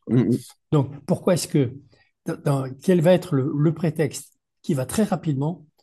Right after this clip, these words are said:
Speaker 1: supprimer le, le, l'argent liquide ?
Speaker 2: Je sais pas. Mm.
Speaker 1: Eh bien, ce sont les épidémies.
Speaker 2: D'accord, je vois pas trouver. <laughs>
Speaker 1: Alors, ce sont les
Speaker 2: C'est-à-dire ?
Speaker 1: épidémies. Par exemple,
Speaker 2: Oui,
Speaker 1: on a eu la
Speaker 2: quand on passe d'une pièce à l'autre avec,
Speaker 1: Eh
Speaker 2: euh,
Speaker 1: oui.
Speaker 2: on les touche. Ah oui,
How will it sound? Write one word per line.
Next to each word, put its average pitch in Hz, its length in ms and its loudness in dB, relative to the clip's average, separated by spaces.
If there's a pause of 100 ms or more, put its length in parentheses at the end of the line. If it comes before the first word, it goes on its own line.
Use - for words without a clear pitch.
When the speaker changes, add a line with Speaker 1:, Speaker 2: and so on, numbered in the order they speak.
Speaker 1:
supprimer 160 580 0
le, 117 360 -4 (600)
le, 127 640 -6
l'argent 127 240 0
liquide ? 117 480 -6 (680)
Speaker 2:
Je 101 100 -6
sais - 180 -4
pas. - 200 -8 (520)
Mm. 98 100 -6 (540)
Speaker 1:
Eh 139 80 0
bien, 160 160 6
ce 156 160 0
sont 139 140 -2
les 135 180 2
épidémies. 175 580 2 (1600)
Speaker 2:
D'accord, 110 440 0
je - 60 -8
vois 117 120 4
pas 131 100 0
trouver. 135 380 0 (180)
<laughs> - 600 -8
Speaker 1:
Alors, 165 260 0
ce - 140 2
sont 214 60 8
les 202 100 8
Speaker 2:
C'est-à-dire ? - 160 6
Speaker 1:
épidémies. 170 480 2 (100)
Par 147 80 2
exemple, 127 400 0
Speaker 2:
Oui, 156 160 8
Speaker 1:
on - 40 4
a 139 40 4
eu 143 40 2
la 135 180 2
Speaker 2:
quand 135 200 2
on 143 80 2
passe 156 180 2
d'une 135 120 -2
pièce 135 220 0
à 135 40 4
l'autre 165 360 0
avec, 117 260 0
Speaker 1:
Eh - 40 4
Speaker 2:
euh, 117 280 4
Speaker 1:
oui. - 140 -10
Speaker 2:
on 101 80 -4
les 120 80 -2
touche. - 180 -6
Ah 143 100 4
oui, 175 200 4